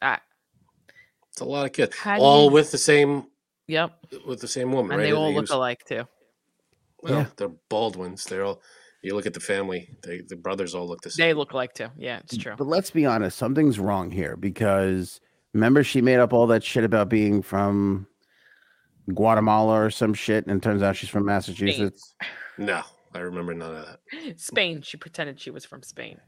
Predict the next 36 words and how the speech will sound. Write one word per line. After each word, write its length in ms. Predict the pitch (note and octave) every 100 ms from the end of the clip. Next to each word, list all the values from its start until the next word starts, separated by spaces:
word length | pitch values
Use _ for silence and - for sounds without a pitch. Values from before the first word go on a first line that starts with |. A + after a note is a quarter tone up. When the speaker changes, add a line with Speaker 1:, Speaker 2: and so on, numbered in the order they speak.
| _ -
Speaker 3:
Whatever. 360 | F#2 - - - _ _ _ _ -
And 180 | A2+ A#2+
then, 520 | B2 A#2+ A#2 G#2+ C#2
you 220 | - A2+
know, 460 | G#2+ F#2+ F#2+ F2+ E2 - _ _ _ _ _ _ _ _ _ -
she's 540 | - - G#2+ G#2 B2
like, 320 | G2 G#2 -
um, 600 | G2 G2 F#2+ F2 E2+ E2+ - _ _ _ _ _ _ _ _ _ _
she's 260 | - C3 G#2+
just 200 | G#2+ -
spitting 260 | - B2+ B2+
out 140 | A2+
these 180 | G2 -
kids 240 | - A#2
like 160 | G2+ F#2+
crazy. 460 | G2+ G#2+ G2 F2+ F#2+
He's 240 | G#2+ C3
fucking 320 | - - F#2+
going 280 | F#2+ G2+ G2
off 160 | F#2 F2+
his 120 | E2+
rocker. 560 | G2 F#2+ F2 E2 E2+ - _ _ _ _ -
I 160 | F#2
mean, 160 | A#2 A#2
it 160 | A2 G#2+
just, 220 | B2 -
like, 200 | A#2 -
and, 160 | B2+ -
and 340 | B2+ B2+ B2+
at 140 | A#2+ C3
no 200 | C#3 C#3+
point, 340 | C3 C#3 F2+
like, 220 | B2 A2 - _ _
you 140 | A#2+ D3
have 260 | C3+ - - _ _ -
fucking 520 | - E3 D3 B2+